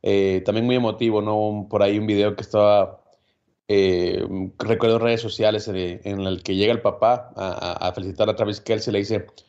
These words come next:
"Nunca te han dado tu lugar, nunca te han dado el crédito, es momento que te lo den", y lo abraza y, y lloran los dos, así que cosas de familia, ¿no? Para toda la gente que piensa que es un deporte, pues, de golpes, eh, violento, ¿no? Pues es un deporte con, pues, con muchas reglas,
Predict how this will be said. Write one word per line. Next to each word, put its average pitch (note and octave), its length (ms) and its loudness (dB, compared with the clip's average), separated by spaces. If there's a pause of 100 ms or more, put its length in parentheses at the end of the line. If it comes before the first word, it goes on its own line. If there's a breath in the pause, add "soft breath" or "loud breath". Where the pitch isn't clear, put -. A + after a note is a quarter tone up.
(440 soft breath)
"Nunca D3 280 4
te E3+ 80 2
han D#3 80 -2
dado D#3 240 4
tu D3 80 -8
lugar, A2+ 340 -2
nunca B2 380 -4
te B2+ 80 -2
han B2 360 -4
dado A#2 180 4
el A2+ 120 -2
crédito, G#2+ 600 -4
es G2+ 100 -6
momento G#2+ 380 -2
que A2 80 -2
te - 100 -6
lo F2+ 160 0
den", G2+ 160 2
y F#2+ 60 -2
lo F2+ 80 4
abraza G2+ 480 2
y, F#2+ 80 -4
y F#2 180 -8
lloran G#2 280 2
los F#2 140 -4
dos, G#2 200 0
así G2 180 -6
que G#2 300 -2 (480 soft breath)
cosas D#3 220 2
de D#3+ 60 2
familia, B2 380 2
¿no? A#2 180 -2
Para A2 200 -4
toda A#2+ 140 2
la A#2 60 4
gente A#2 240 -6
que A2 120 -6
piensa A2+ 260 -4
que A#2+ 80 -8
es A2+ 60 -10
un A2+ 80 -8
deporte, G#2 600 0 (480)
pues, G#2+ 200 0
de G2+ 80 0
golpes, G#2+ 720 0
eh, F#2 140 -4
violento, G#2+ 560 0
¿no? E3 240 -2
Pues B2 120 -4
es - 60 -8
un B2+ 60 -4
deporte A#2+ 420 -2
con, G2 300 -6
pues, F#2 260 -8
con G2 180 -6
muchas G#2+ 320 0
reglas, A2+ 520 -2